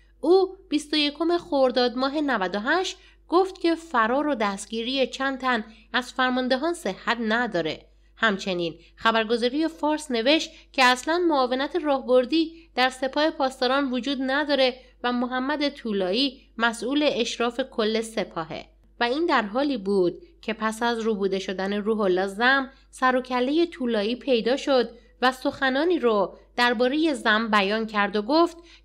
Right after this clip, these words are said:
که او با همکاری سرویس‌های اطلاعاتی دیگه بازداشت شده. در تیر ماه نود و هشت، رادیو اسرائیل از بازداشت اصغر میرجعفری،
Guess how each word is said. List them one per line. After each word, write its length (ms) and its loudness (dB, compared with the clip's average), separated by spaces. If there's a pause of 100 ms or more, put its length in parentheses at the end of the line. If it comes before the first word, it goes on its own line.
که 100 0
او 200 0
با 120 4
همکاری 640 0
سرویس‌های 800 -2
اطلاعاتی 600 -2
دیگه 340 -2 (300)
بازداشت 580 -2
شده. 340 -12 (360)
در 240 6
تیر 200 2
ماه 220 2
نود 400 2
و 60 4
هشت، 440 -2 (280)
رادیو 320 2
اسرائیل 640 0 (260)
از 280 -4
بازداشت 600 -2 (160)
اصغر 460 -2
میرجعفری، 1040 -2